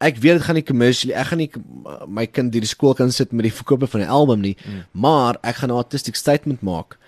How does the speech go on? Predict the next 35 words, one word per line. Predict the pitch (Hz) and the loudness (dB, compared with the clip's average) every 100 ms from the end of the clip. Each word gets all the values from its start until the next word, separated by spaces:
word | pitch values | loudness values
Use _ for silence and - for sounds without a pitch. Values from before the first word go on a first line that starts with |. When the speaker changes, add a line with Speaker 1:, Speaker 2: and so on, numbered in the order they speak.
| _ - | _ -12
Speaker 1:
wat | 104 | -10
vir | - | -6
my | 107 | -6
credibility | - 117 98 120 139 | -4 -4 0 0 0
kan | 156 131 | -2 -6
gee | - 127 110 101 _ _ _ - | -4 -2 -2 -4 _ _ _ -8
om | 107 104 104 101 101 98 | -4 -4 -4 -4 -6 -8
volgende | - 135 127 139 123 | 0 0 0 -2 -2
jaar | 110 110 98 | -2 -2 -2
weer | 110 | -2
'n | 131 | -2
album | 113 113 | -2 -2
te | 110 | -4
maak | 104 98 | -2 -2
wat | - | -4
kan | 98 104 | -6 -4
bou | 101 104 | 0 0
op | 110 | 0
daai | 101 | -2
body | 98 98 101 | -2 -2 -2
of | 95 | -4
work. | 98 107 82 _ | -2 -2 -4 _
Sien, | - 156 | -6 0
dis | 147 | 2
'n | 214 | 2
currency | - 185 180 - 165 | 2 0 0 -2 0
wat | 147 143 | 0 0
in | 113 | -2
besigheid | 113 - 147 147 127 _ _ _ _ | -2 -2 -2 -2 -2 _ _ _ _
mense | 120 123 165 | -6 -4 0
nie | |
oor | 151 | 0
kan | 147 110 | 0 -6
praat | - 113 101 - | -2 0 0 -2
nie. | - | -16